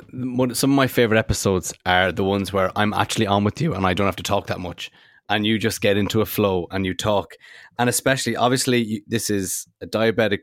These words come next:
podcast, but when I'm actually listening, sometimes I like to take your advice and then apply it to my own life in terms of other aspects of my life and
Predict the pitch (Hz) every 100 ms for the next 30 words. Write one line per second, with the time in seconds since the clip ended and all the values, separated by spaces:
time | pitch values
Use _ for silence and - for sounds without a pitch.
0 | - 104 - 95 90 - 107 95 117 120
1 | 131 131 127 - 110 113 - 104 - 113
2 | 110 107 101 98 95 98 95 - 95 85
3 | - _ _ - 127 123 123 110 92 113
4 | 104 - 98 101 95 - 110 104 - 101
5 | 98 113 113 101 90 98 87 104 95 87
6 | 85 - 139 135 110 104 104 - 95 -
7 | 92 95 95 95 95 - 87